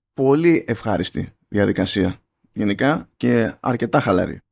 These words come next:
Αυτό δεν σημαίνει ότι δεν θα πάει ποτέ τίποτα στραβά, αλλά γενικά δεν σημαίνει και πως το παιχνίδι είναι ιδιαίτερα απαιτητικό. Αν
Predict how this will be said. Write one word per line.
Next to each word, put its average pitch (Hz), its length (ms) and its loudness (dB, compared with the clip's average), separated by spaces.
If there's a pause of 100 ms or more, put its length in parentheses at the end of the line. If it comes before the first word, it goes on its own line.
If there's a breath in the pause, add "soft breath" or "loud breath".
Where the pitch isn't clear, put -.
(240)
Αυτό - 240 -10
δεν 170 100 -2
σημαίνει 147 380 2
ότι 110 300 0
δεν 107 200 2
θα 101 100 -8
πάει 98 240 0
ποτέ 98 320 -2
τίποτα 95 640 -4
στραβά, 120 520 0 (280 soft breath)
αλλά 127 240 2
γενικά 135 480 0
δεν 151 200 -4
σημαίνει 135 720 2 (100)
και - 100 -4
πως 107 140 -6
το 107 80 -2
παιχνίδι 107 640 -2
είναι 110 320 0
ιδιαίτερα 107 580 0
απαιτητικό. 95 580 -2 (920 soft breath)
Αν 165 440 2